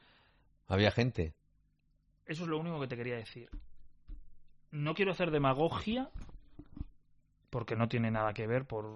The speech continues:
Speaker 2: lo que te voy a decir, pero de los últimos cinco años que he ido, ha sido el, el año que menos gente había. Doce y media de la mañana, un viernes. Bueno, hay gente trabajando, es cierto, pero sí que otros años
Speaker 1: Mm.
Speaker 2: he encontrado mucho más. No sé lo que va a pasar.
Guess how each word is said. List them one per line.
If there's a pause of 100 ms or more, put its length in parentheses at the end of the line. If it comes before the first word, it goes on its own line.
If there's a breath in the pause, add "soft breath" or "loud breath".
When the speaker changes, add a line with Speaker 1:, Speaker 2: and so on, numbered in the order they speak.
(260)
Speaker 2:
lo
que
te
voy
a
decir, (480 soft breath)
pero
de
los
últimos
cinco
años
que
he
ido,
ha
sido
el,
el
año
que
menos (120)
gente
había. (320)
Doce
y
media
de
la
mañana,
un
viernes. (380)
Bueno,
hay
gente
trabajando,
es
cierto, (340 soft breath)
pero
sí
que
otros
años
Speaker 1:
Mm.
Speaker 2:
he
encontrado
mucho
más. (920 loud breath)
No
sé
lo
que
va
a
pasar.